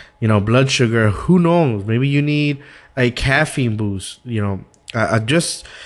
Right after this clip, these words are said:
pay attention to what is distracting you in these locations. Don't think that because you're distracted in one place, that just because you're gonna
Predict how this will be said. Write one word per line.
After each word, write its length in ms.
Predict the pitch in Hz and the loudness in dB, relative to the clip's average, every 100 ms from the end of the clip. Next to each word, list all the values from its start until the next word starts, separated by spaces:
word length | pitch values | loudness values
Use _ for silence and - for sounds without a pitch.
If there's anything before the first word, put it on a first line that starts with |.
| - - - | -20 -12 0
pay 140 | 196 | 0
attention 540 | 240 185 196 - 190 | 2 2 0 2 0
to 180 | - 156 | 0 0
what 220 | 127 143 | 2 2
is 180 | 156 139 | 2 2
distracting 540 | 135 131 131 131 143 135 | 0 0 0 0 0 2
you 100 | 127 | 4
in 180 | 117 | 2
these 240 | 110 127 117 | 0 -4 -2
locations. 440 | 117 - 139 127 | -2 0 0 0
Don't 240 | 151 202 208 | 0 0 0
think 180 | 208 | 0
that 140 | 175 156 | 0 0
because 280 | 143 151 131 | 0 0 2
you're 120 | 143 | 2
distracted 540 | 143 - 139 135 135 | 2 2 0 0 0
in 100 | 113 | 0
one 180 | 123 139 | 2 2
place, 400 | 131 113 107 - - - - - | 2 2 2 -4 -14 -20 -18 -2
that 140 | 127 | 0
just 160 | 123 131 | 2 2
because 280 | 147 151 131 | 2 2 2
you're 120 | 135 | 4
gonna 240 | 135 123 | 4 0